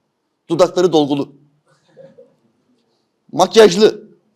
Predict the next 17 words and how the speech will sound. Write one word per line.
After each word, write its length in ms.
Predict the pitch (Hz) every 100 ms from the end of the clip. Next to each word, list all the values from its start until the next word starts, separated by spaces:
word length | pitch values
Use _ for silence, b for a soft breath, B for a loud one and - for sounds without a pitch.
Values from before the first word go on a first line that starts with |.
| _ -
kokona 360 | 226 233 247
göremezsiniz. 720 | 220 214 214 - 113 104 - _
Hepsi 320 | - 254 -
bizden, 360 | 233 202 185 113
bizim 160 | - 226
kadınlar. 460 | 185 131 101 - _ _ _ _ _ _ _ _ _ _ -
Bunlar 260 | 240 320 359
kiracı. 460 | 370 381 339 330 _ _ _ _ _ _ _ _ _ _
Kiracılar 480 | - 165 170 156 180
kalkmış, 460 | 165 147 175 175 - b b b
ev 140 | 151 165
sahiplerine 540 | 165 156 143 156 151
diyor 120 | 185
ki, 140 | 185 -
"Keş-, 260 | 208 -
keşke 260 | - 208 208
paylaş-, 340 | 202 170 165